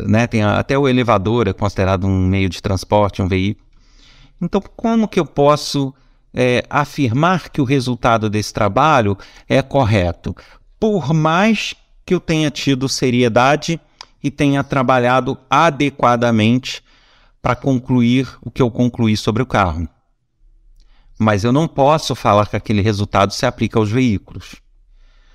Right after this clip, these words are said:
Então eu tô citando aqui vários exemplos, eu poderia ficar um dia citando exemplos como esses, de vários, eh, eh, setores ou de várias particularidades, pra que vocês entendam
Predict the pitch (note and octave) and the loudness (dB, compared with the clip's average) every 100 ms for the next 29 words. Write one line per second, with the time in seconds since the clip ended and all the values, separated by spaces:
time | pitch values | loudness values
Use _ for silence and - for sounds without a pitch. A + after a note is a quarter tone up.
0 | _ _ _ - F#3 A3 G#3+ G3+ - F#3+ | _ _ _ -8 -2 -2 2 0 0 -4
1 | - E3+ D#3+ C#3+ D3 A#2 E3+ E3+ C3+ A#2 | 0 2 2 0 -2 0 2 2 2 -2
2 | A2 B2+ C3 C#3 C#3+ C#3+ C#3 - D3 D#3+ | -2 -2 -2 -2 -2 -2 -4 -4 -6 -4
3 | F3 C3 G#2+ C#3+ D#3+ C#3+ A2+ - A#2+ - | -6 -6 -6 -4 0 0 0 -2 -4 0
4 | A2 G#2+ G2+ F#2 F#2 - G2+ F#2+ A#2+ A#2 | 2 2 2 0 -4 -4 -2 0 0 0
5 | G#2+ - F#2+ F#2 B2 C3+ - F#2 - _ | -4 -2 0 0 0 0 -4 -10 -14 _
6 | _ _ G#2 G#2 F2+ A#2+ B2+ A2 G2+ - | _ _ -10 -6 2 4 4 2 0 -4
7 | - - - - - - - - - - | -8 -10 -12 -16 -20 -20 -20 -20 -12 -10
8 | - F#2+ F#2+ F#2 F2+ - F2+ - B2+ C3 | -6 -2 -2 -2 -6 -6 -6 -2 -2 0
9 | A2 G2+ G2 F#2+ A2+ A2 G2+ - - - | 0 -2 -4 0 2 2 0 -2 -8 -6
10 | - - - F#2+ F#2 F#2+ C#3 A2+ - - | -6 -6 -4 -2 0 2 2 2 -4 -18
11 | - - - D#3 - D#3+ E3+ F3+ D#3+ F#3+ | -20 -20 -8 -6 -4 -2 -2 -2 -2 -4
12 | F3 - D#3+ F3+ C3 F#2 | -4 -2 -2 0 0 0